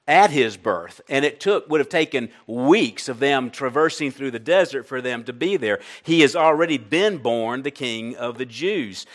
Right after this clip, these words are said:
And, uh, and, and, and there's just this mystery surrounding who these people are, but the, the, the tensions at the time, during the time when Jesus was born, the tensions were ready for this kind of thing.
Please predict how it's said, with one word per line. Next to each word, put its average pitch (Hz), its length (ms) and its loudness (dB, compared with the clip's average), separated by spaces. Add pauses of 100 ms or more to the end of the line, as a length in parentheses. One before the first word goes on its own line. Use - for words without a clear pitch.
(180)
And, 151 340 -2
uh, 139 320 4
and, 147 260 -2
and, 147 220 -4
and 135 460 -6
there's 147 340 -2
just 160 220 -6
this 131 240 -4
mystery 139 600 0
surrounding 139 580 0
who 170 160 -2
these 143 240 -6
people 147 340 -4
are, 180 340 2 (260)
but 156 180 4
the, 147 280 4
the, 143 140 2
the 139 160 -4
tensions 143 800 -4
at 113 120 -6
the 107 60 -8
time, 90 580 -10
during 165 300 -6
the 127 80 -8
time 165 460 -2
when 107 140 -8
Jesus 143 340 -8
was 113 160 -14
born, 135 340 -2 (220)
the 139 80 0
tensions 214 600 -6
were 123 160 -2
ready 170 480 4
for 120 160 -6
this 104 260 -8
kind 110 200 -6
of 95 80 -10
thing. 92 300 -10